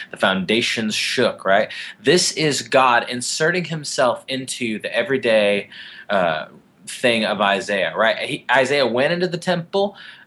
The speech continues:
A priest went into the temple every year, right? This was just something that was normal. But a theophany like this was very unique. It very rarely happened.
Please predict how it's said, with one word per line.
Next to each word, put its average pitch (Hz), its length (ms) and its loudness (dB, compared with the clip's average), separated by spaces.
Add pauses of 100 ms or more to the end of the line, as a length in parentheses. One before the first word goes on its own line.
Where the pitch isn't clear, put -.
A 220 80 2
priest - 360 -4
went 196 140 0
into 180 100 -2
the 165 60 -6
temple 165 300 -2 (100)
every 104 400 0 (100)
year, 67 280 -16
right? 113 220 4 (260)
This 147 180 -4
was 139 100 -2
just 135 200 -4
something 143 380 0
that 113 120 2
was 113 220 -6
normal. 107 420 0
But 110 180 0
a 110 60 4
theophany 143 720 2
like 117 260 0
this 104 220 -6
was 90 200 -10
very 123 440 0
unique. 82 400 -14
It - 180 -14
very 139 260 4
rarely 131 420 0
happened. 98 500 -4